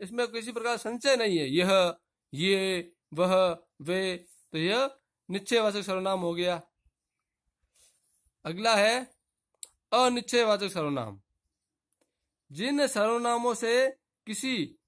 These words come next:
निश्चित वस्तु का बोध नहीं होता उन्हें अनिश्चयवाचक सर्वनाम कहते हैं। निश्चित वस्तु का बोध नहीं होता है, अनिश्चयवाचक सर्वनाम।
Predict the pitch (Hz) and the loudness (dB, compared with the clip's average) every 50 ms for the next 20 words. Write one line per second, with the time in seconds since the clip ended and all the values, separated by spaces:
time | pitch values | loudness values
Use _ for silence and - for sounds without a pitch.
0 | _ _ - 160 180 226 - - 339 339 339 - 254 247 240 - - 269 240 269 | _ _ -10 -8 -6 -6 -4 -2 -2 -2 0 0 0 -2 -2 -2 -6 -4 0 0
1 | 262 254 226 254 262 277 285 240 254 226 214 233 240 233 214 190 160 - - 139 | 0 0 2 0 2 2 2 2 0 0 0 0 0 0 0 0 -2 -2 -2 -4
2 | 120 110 107 _ _ _ _ _ _ _ _ _ _ _ _ _ _ _ _ _ | -4 -4 -10 _ _ _ _ _ _ _ _ _ _ _ _ _ _ _ _ _
3 | _ _ - - 196 226 254 294 302 190 - - - 220 247 254 247 233 226 - | _ _ -8 -6 -2 0 2 2 2 0 -4 -2 0 2 2 2 0 -2 -4 -2
4 | 247 240 233 226 220 208 226 214 - 208 202 208 214 220 240 269 294 330 - _ | 0 0 2 2 2 -2 -2 -4 -4 -4 -2 0 2 2 2 2 0 -2 -8 _
5 | _ _ _ - 196 196 202 190 202 180 165 143 117 110 113 _ - - 240 240 | _ _ _ -2 0 0 0 0 -2 -4 -4 -4 -6 -10 -14 _ -12 -8 -8 -6
6 | - - 339 - 381 370 - - 277 254 254 254 226 233 233 233 220 208 202 180 | -4 -4 -4 -2 -2 -6 -6 -6 -4 0 0 0 2 2 0 0 0 -2 -2 -2
7 | 151 131 - 127 113 104 104 _ _ _ _ _ _ _ _ - _ - _ _ | -2 -4 -4 -8 -8 -10 -12 _ _ _ _ _ _ _ _ -20 _ -20 _ _
8 | _ _ _ _ _ _ _ _ _ - - - _ _ _ _ - - 202 214 | _ _ _ _ _ _ _ _ _ -20 -20 -20 _ _ _ _ -6 -4 -4 -2
9 | 214 208 214 233 220 208 208 196 170 170 160 147 147 131 113 98 | -4 -4 -2 -2 -2 -2 -2 -2 -2 -2 -2 0 0 -2 -2 -4